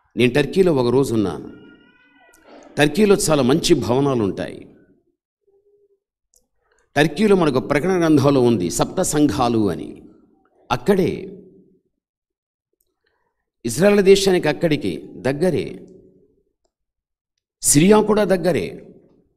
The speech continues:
ఇవన్నీ చాలా సమీపంలో ఉంటాయి. ఇజ్రాయెల్ దేశానికి వెళ్ళి హెర్మోను పర్వతం మీదికి నేను వెళ్ళినప్పుడు,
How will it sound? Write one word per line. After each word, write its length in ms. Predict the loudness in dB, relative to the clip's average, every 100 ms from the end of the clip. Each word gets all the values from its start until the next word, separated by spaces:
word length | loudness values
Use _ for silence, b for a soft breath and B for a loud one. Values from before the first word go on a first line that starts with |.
| _ _
ఇవన్నీ 240 | -2 0 2
చాలా 280 | 2 0 0
సమీపంలో 580 | 2 4 4 0 0
ఉంటాయి. 440 | -2 -4 -10 -14 -20 -20 _ _ _ _ _ _ _ _ _
ఇజ్రాయెల్ 440 | -2 2 4 2 2
దేశానికి 500 | 0 0 -2 0 0
వెళ్ళి 540 | 0 -2 -6 -10 -18 -20 -20 _ _ _ _ _ _ 2
హెర్మోను 360 | 4 6 4
పర్వతం 460 | 2 0 0 0 2
మీదికి 560 | 2 2 -2 -2 -6 -12 -20 -14 0
నేను 200 | 2 4
వెళ్ళినప్పుడు, 880 | 4 2 0 -2 -2 -2 -4 -12